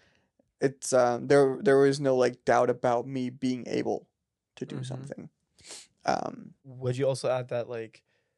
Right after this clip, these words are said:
Speaker 2: there are things that you don't know how to do, but you're confident that you can figure it out?
Speaker 1: Yeah. Yeah.
Speaker 2: Okay.
Speaker 1: Very true. Yeah. Very good.
Speaker 2: Okay.
Speaker 1: Yeah. I, I, I know that I have the potential as well, you know,
Speaker 2: Mm-hmm.
Speaker 1: to do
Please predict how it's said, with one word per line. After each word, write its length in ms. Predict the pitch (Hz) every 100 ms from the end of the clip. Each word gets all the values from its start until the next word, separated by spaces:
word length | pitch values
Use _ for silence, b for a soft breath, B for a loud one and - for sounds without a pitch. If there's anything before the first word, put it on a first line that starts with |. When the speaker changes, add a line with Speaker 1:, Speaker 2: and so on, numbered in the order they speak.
| _ _ _ _ _ _ -
Speaker 2:
there 200 | 123 120
are 140 | 113
things 400 | - - 120 117
that 120 | 113
you 80 | 120
don't 300 | 107 117 143
know 80 | 131
how 260 | 110 - 113
to 120 | 113
do, 180 | 120 123
but 100 | 120
you're 80 | 117
confident 580 | - 120 113 117 113
that 140 | 95 -
you 100 | 117
can 160 | - 127
figure 260 | 117 104
it 60 | 104
out? 240 | 101 139 _ _ -
Speaker 1:
Yeah. 200 | 165 147 _ _ _
Yeah. 120 | 151 135
Speaker 2:
Okay. 100 | 120 -
Speaker 1:
Very 200 | 151 151
true. 140 | 147 139
Yeah. 120 | 127 -
Very 140 | 139 135
good. 140 | 131
Speaker 2:
Okay. 140 | 117 143 b b b b
Speaker 1:
Yeah. 180 | 131 117 - _ -
I, 80 | 143
I, 520 | 131 139 135 127 135
I 40 |
know 280 | 135 135 135
that 260 | 131 123 120
I 180 | - 123 117 127
have 200 | 123 131
the 140 | 123
potential 800 | - 127 - 139 135 - 110 110
as 120 | 123
well, 380 | 123 117 - - _ _ _ _ _ -
you 100 | 127
know, 120 | 127 127
Speaker 2:
Mm-hmm. 260 | 131 - -
Speaker 1:
to 80 | 139
do 220 | 135 123